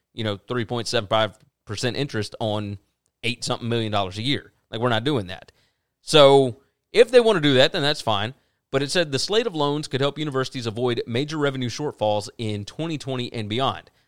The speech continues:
Uh, football programs across the Pac-twelve generate in excess of fifty million dollars in ticket sales and media rights each year. It says all loan capacity is being used for things besides athletic.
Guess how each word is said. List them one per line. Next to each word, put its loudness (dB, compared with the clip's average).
Uh, -6
football -2
programs -2
across -4
the -18
Pac-twelve -2
generate -4
in -10
excess -6
of -6
fifty -10
million -4
dollars -2
in -8
ticket -8
sales -4
and -4
media -6
rights -2
each -12
year. -4
It -20
says 0
all 6
loan 0
capacity 0
is -6
being -8
used -8
for -12
things -10
besides -2
athletic. -4